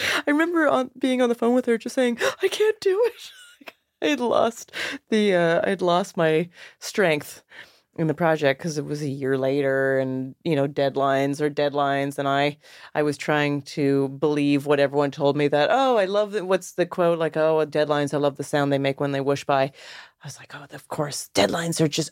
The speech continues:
arbitrary. There's these, these little, uh, vague benchmarks." And then I found out, no, no, they are very serious. There is a print date and a, a whole marketing team that is pretty much gonna make sure you stick to that date.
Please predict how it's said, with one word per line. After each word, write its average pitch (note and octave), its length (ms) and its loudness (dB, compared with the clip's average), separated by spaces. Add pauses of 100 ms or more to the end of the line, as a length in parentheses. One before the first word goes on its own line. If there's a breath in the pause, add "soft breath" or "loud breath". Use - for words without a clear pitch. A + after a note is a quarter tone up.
arbitrary. F3 720 2
There's D#3 280 0
these, D3+ 400 -2
these F3+ 260 -4
little, E3 400 2 (380 loud breath)
uh, D3+ 160 2
vague E3+ 580 0
benchmarks." D3+ 760 -2 (480 loud breath)
And F#3 80 2
then F3 80 4
I E3 60 2
found E3 180 2
out, E3+ 140 0
no, G#3+ 200 2
no, F#3+ 280 0
they G#3 180 0
are E3 100 2
very D3+ 280 2
serious. D3 480 0
There D#3 200 2
is C#3+ 200 0
a C3 420 2
print G3+ 240 -2
date G#3 460 0 (100)
and D3 240 2
a, C3+ 560 2
a - 80 -4
whole E3+ 240 -2
marketing E3 400 -2
team D3 300 -2
that C#3 160 2
is C3 260 -2 (160)
pretty A3+ 160 2
much - 460 -4 (340 loud breath)
gonna - 180 -4
make D3+ 220 0
sure F3+ 160 0
you E3 220 0
stick - 480 -6
to E3+ 80 2
that D3+ 400 0 (320 soft breath)
date. C#3+ 260 0